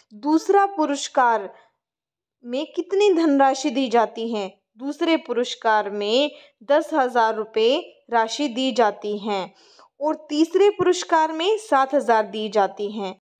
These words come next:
प्रेमचंद पुरस्कार योजना में प्रथम पुरस्कार में कितनी धनराशि दी जाती है? तो इसमें भी प्रथम पुरस्कार में बीस हजार रुपये,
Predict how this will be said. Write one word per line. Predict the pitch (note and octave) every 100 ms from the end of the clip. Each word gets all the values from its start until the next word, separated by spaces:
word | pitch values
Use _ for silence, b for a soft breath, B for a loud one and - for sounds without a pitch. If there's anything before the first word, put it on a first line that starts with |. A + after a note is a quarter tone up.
| _ _ _ _
प्रेमचंद | C4+ D4+ F4 F4+ F#4+ F#4+ G4
पुरस्कार | C#4+ C4+ - C4+ C#4
योजना | C#4+ B3+ B3 C4 C#4
में | C#4 C#4+ D4
प्रथम | C4 E4 E4+
पुरस्कार | E4 C4 B3+ - - A#3+ A#3+ B3
में | A#3+ A#3 B3
कितनी | D4 C#4 E4+ E4
धनराशि | C#4+ A#3 A3 A3 A3+ D4
दी | A3+ A#3+
जाती | A3 G#3 G3 G#3+
है? | G#3+ G#3 A#3 C4 B B -
तो | -
इसमें | D#4 D#4 F#4 G4
भी | F4+
प्रथम | F#4+ C#4+ - F4+
पुरस्कार | E4 D#4+ D#4 - C#4+ C#4
में | C#4+ G#3+
बीस | A3+ A3+
हजार | B3 A#3 C4 C4
रुपये, | C4+ C4+ C#4+ D#4